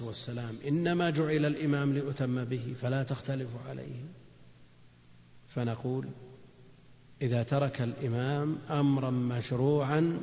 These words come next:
فلا يقتدى به. لنفترض أن الإمام لا يرفع يديه، إمام حنفي مثلًا لا يرفع يديه مع الركوع ولا مع الرفع منه، أو افترضه حنبلي لا يرفع يديه بعد القيام من الركعتين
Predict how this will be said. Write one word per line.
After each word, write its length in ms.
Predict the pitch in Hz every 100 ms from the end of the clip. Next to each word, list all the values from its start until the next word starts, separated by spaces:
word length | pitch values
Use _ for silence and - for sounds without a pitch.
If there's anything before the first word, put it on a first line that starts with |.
| - - - - -
فلا 280 | 120 123 151
يقتدى 460 | 156 - 131 120 110
به. 160 | 110 101 - - - - -
لنفترض 540 | 127 131 151 160 156 143
أن 160 | 135
الإمام 380 | 123 127 139 156
لا 160 | 147 147
يرفع 260 | 120 117
يديه، 300 | 120 113 107 - - - - - - -
إمام 520 | 120 120 127 147 165 -
حنفي 460 | - 131 117 110 120
مثلًا 440 | 131 117 110 - - - - - -
لا 300 | 120 147 170
يرفع 380 | 165 147 139 127
يديه 600 | 127 123 127 127 110 120 127 - - - - -
مع 180 | 131 117
الركوع 560 | 117 113 - 123 131
ولا 200 | 131 127
مع 180 | 117 107
الرفع 300 | 113 104 -
منه، 160 | 110 107 - - - - -
أو 120 | 147
افترضه 440 | 127 - 127 131 139
حنبلي 480 | - 180 151 135 123 - - - - -
لا 220 | 120 135 156
يرفع 320 | 151 131 127
يديه 480 | 127 120 143 151 135
بعد 200 | 123 123
القيام 360 | 117 135 131
من 120 | 127
الركعتين 640 | 131 131 135 131 135 143